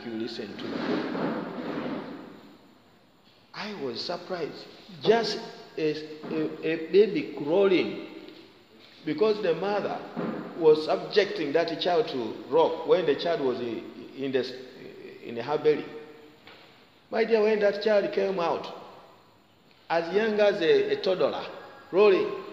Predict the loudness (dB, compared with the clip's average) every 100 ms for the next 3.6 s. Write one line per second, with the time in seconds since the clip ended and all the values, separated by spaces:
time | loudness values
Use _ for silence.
0 | 2 6 8 8 8 8 8 6 2 2
1 | 4 2 2 -2 -12 -14 -16 -20 -20 -20
2 | -20 -12 2 4 6 6 6 8 6 6
3 | 6 6 6 6 4 0